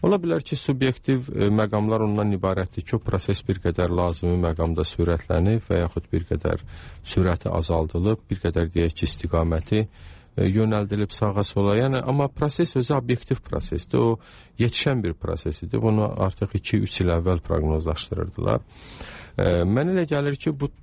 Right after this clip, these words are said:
tam əlaqəlidir, amma bu gün proses, ə, mən deməzdim ki, idarə olunan proses deyil. Bəli, bu yerdə mən dinləyici ilə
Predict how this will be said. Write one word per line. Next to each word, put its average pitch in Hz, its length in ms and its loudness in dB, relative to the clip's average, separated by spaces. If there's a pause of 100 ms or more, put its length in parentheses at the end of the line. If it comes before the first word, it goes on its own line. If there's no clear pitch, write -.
tam 151 240 2
əlaqəlidir, 85 720 0
amma 156 160 2
bu 160 160 -2
gün 156 160 2
proses, 143 560 0 (160)
ə, 127 160 4
mən 131 240 2
deməzdim 139 400 0
ki, - 240 -4
idarə 110 320 2
olunan 110 320 2
proses 98 480 -2
deyil. 78 240 2
Bəli, 101 320 0 (480)
bu 143 80 4
yerdə 131 320 0
mən 120 160 2
dinləyici 101 480 0
ilə 98 160 2